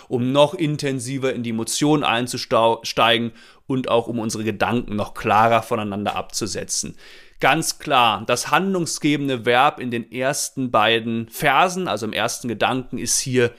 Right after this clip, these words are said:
spannte. Also auch hier Titanic, Arme ausspannen, groß machen,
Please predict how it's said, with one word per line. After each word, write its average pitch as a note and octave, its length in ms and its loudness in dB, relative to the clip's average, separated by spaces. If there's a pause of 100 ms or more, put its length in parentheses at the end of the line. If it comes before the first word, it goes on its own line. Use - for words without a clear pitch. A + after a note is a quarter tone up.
(240)
spannte. A2+ 960 -2 (340)
Also C#3+ 280 2
auch C#3 240 2
hier D3+ 400 2
Titanic, B2+ 840 0 (300)
Arme D3 440 4
ausspannen, A2 880 -2
groß D#3 600 6
machen, A2+ 460 -8